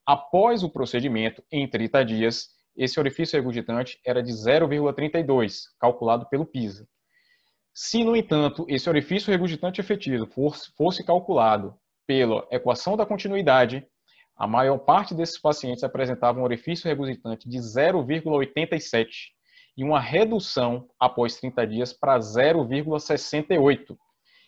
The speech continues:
Esse paciente reduziu, a média desse paciente reduziu zero vírgula dois centímetros quadrados de um orifício regurgitante. No entanto, ainda permanece como uma insuficiência tricúspide de grau grave. Isso foi o que levou, então, ao questionamento,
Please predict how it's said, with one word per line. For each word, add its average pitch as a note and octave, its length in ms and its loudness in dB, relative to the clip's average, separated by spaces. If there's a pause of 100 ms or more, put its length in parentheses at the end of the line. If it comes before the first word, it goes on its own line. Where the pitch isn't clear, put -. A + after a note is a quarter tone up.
(160)
Esse C3+ 300 -2
paciente A#2+ 500 -2
reduziu, A2+ 760 -2
a A2+ 100 -2
média C#3 300 2
desse A#2+ 200 -8
paciente A2 300 -8
reduziu A2+ 480 -8
zero C#3+ 380 2
vírgula D3 320 0
dois C#3 340 0
centímetros C#3 540 -6
quadrados A2+ 680 0 (400)
de A#2+ 80 -6
um C#3 60 -2
orifício C3 440 -4
regurgitante. B2 680 -4 (320)
No F#3 180 2
entanto, C#3 580 -2
ainda E3 400 0
permanece C3 640 -2
como C#3+ 180 -6
uma B2 80 -2
insuficiência B2 440 -8
tricúspide C3 540 -8
de B2 80 -8
grau B2+ 260 4
grave. B2 540 2 (920)
Isso C4+ 300 0
foi G3 140 2
o E3+ 60 -2
que E3+ 100 -4
levou, B2 380 2
então, A#2 440 -2
ao D3+ 140 6
questionamento, C3 760 -2